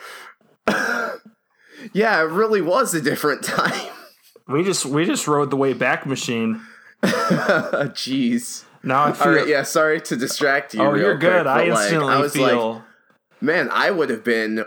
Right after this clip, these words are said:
Speaker 1: one of those people pointing and laughing at this poor dude who just wants to wear a dress.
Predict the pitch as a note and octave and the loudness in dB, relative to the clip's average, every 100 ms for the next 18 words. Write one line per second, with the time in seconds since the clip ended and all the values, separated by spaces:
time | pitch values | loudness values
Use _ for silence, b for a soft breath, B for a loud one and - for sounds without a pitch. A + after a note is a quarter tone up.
0 | - A#2+ A#2+ A#2+ A#2+ A#2 A2 - C3 A#2+ | -2 0 2 0 0 0 -2 -4 -4 -2
1 | B2 G#2 E2+ C3 A#2 A#2+ A#2 G#2+ A2 A2 | 0 -2 -2 -2 -2 -2 -2 -2 0 -2
2 | - A2 G2+ G2 G#2+ G#2 A2+ - - - | -2 -4 -4 -4 -4 -2 -4 -6 -12 -16
3 | - C#3+ B2 A#2+ A#2 A2 C3+ B2 D#3+ G3 | -6 -2 0 0 0 0 -4 -4 -4 -4
4 | G3 - G#3 G#3 G3+ G#3 A3+ D3 - - | -6 -4 -2 -2 -2 -2 -2 -2 -6 -8
5 | - | -12